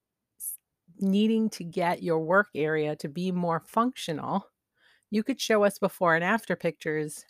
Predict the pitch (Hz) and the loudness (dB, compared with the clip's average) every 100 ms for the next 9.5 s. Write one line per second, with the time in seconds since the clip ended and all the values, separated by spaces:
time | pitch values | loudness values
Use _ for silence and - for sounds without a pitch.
0 | 214 185 185 185 - 170 - 165 - 160 | -6 -2 -2 -2 4 4 4 -6 -6 -6
1 | 151 - 143 143 - - 175 - - _ | -6 0 0 0 -8 -14 -14 -18 -20 _
2 | _ _ - 180 165 151 147 - 143 147 | _ _ -6 -4 -2 -2 -4 -6 -10 -8
3 | 151 139 143 143 151 143 - 135 143 _ | -8 -6 -6 -6 -8 -8 -2 -2 -2 _
4 | _ _ _ 165 160 180 170 185 - _ | _ _ _ -8 -4 -4 -4 -10 -16 _
5 | _ _ _ _ _ _ _ _ _ _ | _ _ _ _ _ _ _ _ _ _
6 | _ _ _ _ _ 226 214 - 202 185 | _ _ _ _ _ 6 6 4 2 4
7 | 180 175 180 190 170 160 160 156 160 160 | 4 2 0 -2 0 2 2 0 -4 -6
8 | - 190 - 202 190 175 170 160 147 214 | -2 -2 2 2 2 0 2 2 2 2
9 | 262 - 240 233 240 | 2 2 2 2 0